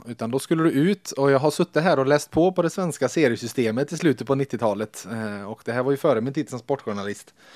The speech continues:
Så då fanns det ju division ett, och det fanns ju fyra stycken division ett i Sverige, och framförallt ska vi säga att det fanns ingen hockeyallsvenska, utan det här var ju näst högsta serien,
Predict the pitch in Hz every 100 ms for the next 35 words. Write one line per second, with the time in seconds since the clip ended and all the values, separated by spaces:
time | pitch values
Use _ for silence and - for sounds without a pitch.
0 | - - - _ - 139 135 139 160 175
1 | 151 156 160 160 180 185 175 110 _ -
2 | - 131 - 139 139 127 127 - 190 139
3 | 117 175 - 127 - 117 104 120 110 -
4 | 98 - - - 120 101 95 95 113 95
5 | 92 101 107 123 113 117 101 - 127 120
6 | 113 110 92 139 117 120 - 98 92 95
7 | 92 151 135 120 110 139 135 110 110 110
8 | - 131 - 127 147 120 95